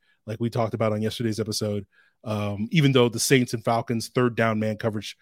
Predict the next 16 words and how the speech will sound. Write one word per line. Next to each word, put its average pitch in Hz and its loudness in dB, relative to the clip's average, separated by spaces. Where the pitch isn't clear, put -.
rates 113 -4
were 110 0
roughly 117 2
similar, 104 -4
which 110 -6
I 165 10
imagine, 127 4
generally 127 4
speaking, 117 -2
in 113 0
the 110 -2
league, 110 -2
most 113 0
teams 113 -2
are 107 -10
kinda 104 -6